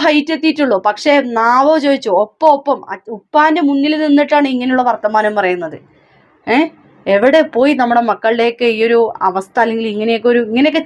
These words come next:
ചെയ്യാൻ എങ്ങനെയാണ് ഇവർക്കൊക്കെ മനസ്സ് വരുന്നതെന്നാണ്. ഒരാളെ കൊന്നു, ഒരാളെതാ ഉമ്മനെയാണെങ്കിൽ കുത്തി കൊന്നു ലഹരിക്ക് അടിമപ്പെട്ടിട്ട്. ഏ, ഇപ്പൊ ദാ ഈ കുട്ടീൻ്റെ കാര്യം, ആ, ഇപ്പൊ മിഹർ മോളിൽ നിന്ന്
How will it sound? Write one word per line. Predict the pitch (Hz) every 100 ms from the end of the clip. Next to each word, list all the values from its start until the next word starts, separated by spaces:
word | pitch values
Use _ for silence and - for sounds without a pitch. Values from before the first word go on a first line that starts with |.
| 269
ചെയ്യാൻ | 262 320 302
എങ്ങനെയാണ് | 294 294
ഇവർക്കൊക്കെ | 233 247 262 269 254
മനസ്സ് | 196 196 - 269
വരുന്നതെന്നാണ്. | 254 240 226 165 - _ - - - - _ - 208
ഒരാളെ | 220 233 240 -
കൊന്നു, | 233 240 262 330 370 - 202
ഒരാളെതാ | 208 226 214 196 180 - 214
ഉമ്മനെയാണെങ്കിൽ | 214 247 277 277 254 247 247 247
കുത്തി | 202 247 240
കൊന്നു | 226 233 277 339 _ _ 202
ലഹരിക്ക് | 190 - 240 - 220
അടിമപ്പെട്ടിട്ട്. | 202 190 185 - - - _ _ _ _ _ _ - _ - - - _ _ - - 208
ഏ, | 233 233
ഇപ്പൊ | 233 254
ദാ | 233 220
ഈ | 254
കുട്ടീൻ്റെ | 262 269 269 302
കാര്യം, | 277 247 240 - -
ആ, | 202 208 208
ഇപ്പൊ | 220 226
മിഹർ | 220 220 277 277
മോളിൽ | 233 240 262
നിന്ന് | 262 262